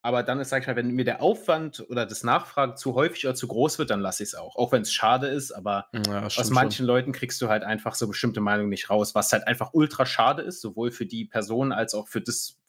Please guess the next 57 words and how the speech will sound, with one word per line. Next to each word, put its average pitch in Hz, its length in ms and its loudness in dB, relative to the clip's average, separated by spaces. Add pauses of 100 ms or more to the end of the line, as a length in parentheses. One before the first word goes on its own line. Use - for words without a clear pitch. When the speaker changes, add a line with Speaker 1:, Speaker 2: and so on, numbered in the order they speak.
Speaker 1:
Thema 120 240 4
meistens, 107 440 2
was 107 140 -2
es - 80 -12
betrifft. 131 400 -4
Und 101 80 -6
es - 80 -12
ist - 120 -10
ja 92 80 -2
meistens 95 460 -4
einfach - 340 -8
auch - 200 -6
eher 98 160 -4
das - 140 -8
Thema, 95 260 -4
was 90 140 -2
es - 80 -6
betrifft, - 400 -4
was - 160 0
darunter 98 360 2
auch 110 160 2
leidet. 95 380 2 (420)
Speaker 2:
Ja, 110 600 2
äh, 107 40 0
auf - 120 -6
jeden 110 160 2
Fall. 117 140 6
Speaker 1:
Aber 131 80 4
vielleicht 131 300 2
müssen 139 220 0
auch 131 160 2
manche 131 320 2
Menschen 127 300 0
einfach 117 180 -6
auf 123 140 -6
die 123 100 -8
Fresse 127 320 -2
fallen, 104 240 -2
damit 98 240 -6
sie - 80 -8
es - 120 -10
merken, 98 320 -4
so 95 120 -8
blöd 95 180 -8
Speaker 2:
<laughs> - 20 -6
Speaker 1:
gesagt. 117 480 0 (840)
Speaker 2:
Ja, 104 100 2
ist - 120 -2
wahrscheinlich 107 340 2
wirklich 110 300 0
so. 98 200 -2 (1040)
Na 139 120 2
ja, 180 100 4
gut. 113 320 -2 (400)
Speaker 1:
Na - 120 4
ja, 285 60 2
gut. 170 300 0